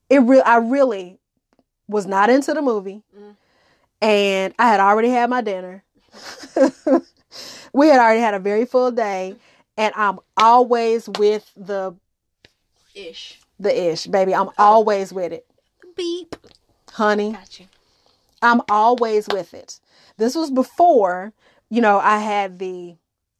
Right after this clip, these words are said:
Speaker 1: advantage of being able to see how hundreds and thousands of other people are handling these k-, kinds of interactions. Um,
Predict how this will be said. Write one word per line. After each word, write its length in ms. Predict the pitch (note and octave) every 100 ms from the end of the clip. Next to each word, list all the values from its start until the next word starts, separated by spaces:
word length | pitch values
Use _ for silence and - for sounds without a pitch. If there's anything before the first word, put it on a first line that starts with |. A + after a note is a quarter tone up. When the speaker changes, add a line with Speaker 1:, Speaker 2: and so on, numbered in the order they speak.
| - _ _ _ _ _ _ _ _ _
Speaker 1:
advantage 760 | C#4+ A#3 A3+ B3 A#3+ G3 F3+ E3+
of 160 | G3 F#3
being 220 | A3 G#3
able 160 | G3
to 80 | F#3
see 360 | E3 - A#3 A3
how 320 | G3+ F#3 F3+
hundreds 520 | - A#3+ G#3+ G#3 F#3
and 140 | G3 G3
thousands 440 | F#3+ F#3+ F#3+ F#3
of 100 | F#3+
other 300 | F#3+ G#3+ G3
people 340 | - A3+ G3+ F#3
are 120 | F3+
handling 560 | G#3+ G#3+ G3+ G3 F#3
these 300 | F3+ G3+ G3
k-, 220 | - A#3 B3
kinds 320 | - A3 A3 G3+
of 80 |
interactions. 920 | F#3+ G3+ F#3+ F#3 G3 - B3 C4 - _ _ _ _ _ _ _
Um, 500 | B3+ B3 A#3+ A#3+ A#3+